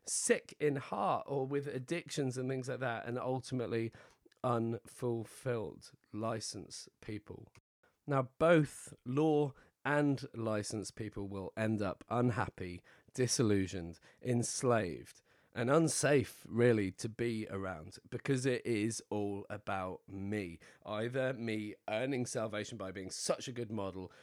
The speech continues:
or me having the license to do whatever I want to do because it's all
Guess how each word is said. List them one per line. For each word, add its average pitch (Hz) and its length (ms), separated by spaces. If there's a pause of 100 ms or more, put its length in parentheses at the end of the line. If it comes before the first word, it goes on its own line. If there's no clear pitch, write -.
(100)
or 101 140
me 110 300
having 101 380
the 92 80
license 113 500
to 104 100
do 98 220
whatever 110 680
I 101 140
want 95 280
to 95 100
do 95 200
because 92 280
it's 92 160
all 101 260